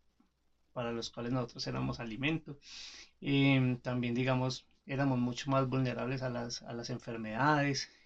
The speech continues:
habían, pues, también guerras entre las diferentes tribus, entonces fue una época compleja,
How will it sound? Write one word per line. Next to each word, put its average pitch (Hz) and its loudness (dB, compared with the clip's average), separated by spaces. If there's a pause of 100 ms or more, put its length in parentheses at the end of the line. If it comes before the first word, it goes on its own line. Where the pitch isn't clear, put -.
(200)
habían, 110 -8
pues, 113 -18
también 107 -10
guerras 120 -4
entre 110 -12
las 104 -10
diferentes 104 -16
tribus, 147 -2
entonces 160 -2 (680)
fue 190 4
una 190 6
época 156 2 (1500)
compleja, 160 2